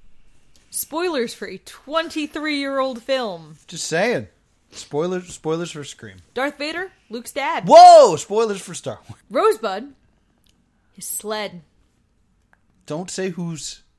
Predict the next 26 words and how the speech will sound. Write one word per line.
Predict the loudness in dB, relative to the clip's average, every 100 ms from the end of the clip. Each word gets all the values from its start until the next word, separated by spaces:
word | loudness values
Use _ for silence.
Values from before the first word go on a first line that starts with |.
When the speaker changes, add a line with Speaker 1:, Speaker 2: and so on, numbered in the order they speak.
| _ _ _ _ -16
Speaker 2:
Don't | -14 -8
ruin | -6 -4 -4
it. | -8 -12 _ _ _ _
<laughs> | _ _ _ -10
You'll | -10
ruin | -4 -2 -2 -4
Citizen | -8 -10 -10 -8 -10 -8
Kane | -8 -6 -8
if | -12
you | -14
say | -10 0
who's | 4
Speaker 1:
Ah! | 8 8 8 6 4 2 -2 -4
Speaker 2:
it |
is. | -10 _ -20 -20 _ _ _ _ _ _ _ _ _ _ -20 -20 -6
Bit | 0 0 2
over. | 2 2 0 -6 -12
So | -4
let's | -4 -2
get | -6 -4
through | -6 -2
this | -2
show. | -4 -6 -4 -4 -8
Speaker 1:
Oh | -12 -12
my | -14 -14
God. | -12 -12 -14